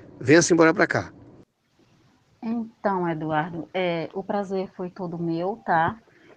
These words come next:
Speaker 2: É, agradeço a oportunidade de poder compartilhar um pouco da minha vida, da minha trajetória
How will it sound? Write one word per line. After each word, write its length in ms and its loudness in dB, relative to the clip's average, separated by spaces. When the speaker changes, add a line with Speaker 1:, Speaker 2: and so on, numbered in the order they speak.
Speaker 2:
É, 580 -6
agradeço 960 -6
a 140 4
oportunidade 920 -2
de 100 -10
poder 240 -6
compartilhar 640 -4
um 100 -4
pouco 380 -4
da 100 -4
minha 260 -2
vida, 340 -6
da 100 -6
minha 200 -4
trajetória 840 -6